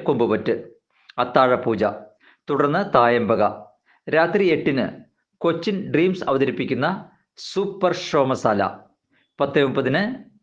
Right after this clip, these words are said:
പതിനൊന്ന് മുപ്പതിനും ഇടയിൽ മഹാഗുരുതി. വ്യാഴാഴ്ച പുലർച്ചെ ഒന്നേ മുപ്പത് മുതൽ മൂന്നേ മുപ്പത് വരെ കരയോഗങ്ങളുടെ പൂരം വരവ്. നാല് മുതൽ ആറ് വരെ എഴുന്നള്ളിപ്പ്. രാവിലെ ആറ് മുപ്പതിന് ഹരിത ആയുർവേദ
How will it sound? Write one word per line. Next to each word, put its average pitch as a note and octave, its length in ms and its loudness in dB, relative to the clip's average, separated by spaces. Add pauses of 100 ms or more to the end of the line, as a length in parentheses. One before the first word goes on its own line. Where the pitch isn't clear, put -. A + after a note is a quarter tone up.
(160)
പതിനൊന്ന് C#3+ 360 0
മുപ്പതിനും C3 360 -2 (140)
ഇടയിൽ A#2 260 2 (180)
മഹാഗുരുതി. A#2 680 0 (720)
വ്യാഴാഴ്ച F#3+ 520 2
പുലർച്ചെ D3+ 460 0 (220)
ഒന്നേ C#3+ 260 0
മുപ്പത് C3+ 280 -2
മുതൽ C#3 180 0 (200)
മൂന്നേ C3+ 260 -2
മുപ്പത് B2+ 280 -2
വരെ C3 140 2 (160)
കരയോഗങ്ങളുടെ B2+ 640 2 (100)
പൂരം A#2 320 0
വരവ്. G#2+ 240 4 (1160)
നാല് D#3 320 2
മുതൽ D#3 240 0 (200)
ആറ് C3 200 4
വരെ C3 160 2 (180)
എഴുന്നള്ളിപ്പ്. A2+ 540 2 (880)
രാവിലെ C3+ 440 2 (220)
ആറ് C3+ 220 4
മുപ്പതിന് C3+ 320 -2 (240)
ഹരിത D3+ 300 0 (300)
ആയുർവേദ C#3+ 440 2